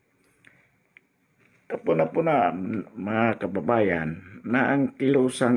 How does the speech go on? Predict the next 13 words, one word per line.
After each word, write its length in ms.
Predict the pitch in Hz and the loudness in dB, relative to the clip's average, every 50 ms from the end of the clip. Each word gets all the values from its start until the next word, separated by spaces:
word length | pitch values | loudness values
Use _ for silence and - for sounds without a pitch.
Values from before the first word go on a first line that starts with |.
| - - | 2 0
ito, 400 | 107 - - 120 95 - - - | -2 0 0 0 0 -2 -4 -10
ang, 160 | - 95 - - | -12 -14 -10 -4
o 160 | 110 104 113 - | -2 0 0 0
ang 80 | 92 | 0
pagkilos 640 | - - 110 101 - - - 127 123 123 120 120 - | 0 -2 -4 -4 -4 -4 0 2 2 2 2 0 -2
na 160 | - - - | -4 -2 -2
ito 240 | 92 - - 110 110 | -2 -2 0 0 0
ng 160 | 101 98 95 95 95 | 0 -2 -4 -4 -4
mga 80 | 95 | -6
estudyante 880 | 90 - - - 87 87 87 90 98 104 101 92 85 - - 85 78 76 - - _ _ _ _ _ _ _ _ _ _ _ _ _ _ _ _ _ _ _ _ _ _ _ _ _ _ _ | -6 -8 -12 -14 -14 -10 -4 -2 -2 -2 -2 -4 -6 -8 -10 -10 -10 -12 -18 -20 _ _ _ _ _ _ _ _ _ _ _ _ _ _ _ _ _ _ _ _ _ _ _ _ _ _ _
ay 240 | - 92 95 95 95 | -6 -2 -2 -2 -2
pinangungunahan 1300 | - 110 104 98 98 101 101 104 107 107 107 107 107 110 113 110 113 113 104 90 80 73 - - - _ _ _ _ _ _ _ _ _ _ _ _ _ _ _ _ _ _ _ - - | 0 0 0 0 0 0 0 0 0 0 0 0 2 2 2 2 2 2 0 0 -2 -4 -8 -16 -20 _ _ _ _ _ _ _ _ _ _ _ _ _ _ _ _ _ _ _ -8 -4
ng 240 | 92 90 87 87 | -2 0 0 0